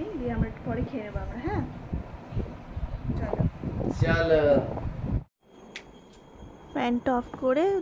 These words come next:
Speaker 1: ধূপ দেবো এবার, দিয়ে, আহ, বাবাকে আর ভোলানাথকে এবার ধূপ দেবো।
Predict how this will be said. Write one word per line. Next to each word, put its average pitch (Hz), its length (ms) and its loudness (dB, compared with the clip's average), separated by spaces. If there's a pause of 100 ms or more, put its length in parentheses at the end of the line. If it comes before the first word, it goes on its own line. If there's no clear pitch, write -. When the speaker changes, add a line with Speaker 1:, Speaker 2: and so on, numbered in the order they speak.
Speaker 1:
ধূপ 247 160 0 (100)
দেবো 247 160 10 (100)
এবার, 294 180 4 (580)
দিয়ে, 233 360 4
আহ, 240 360 -2 (100)
বাবাকে 233 420 2 (200)
আর 247 80 0 (140)
ভোলানাথকে 233 640 0
এবার 262 220 0
ধূপ 240 120 0 (120)
দেবো। 247 180 6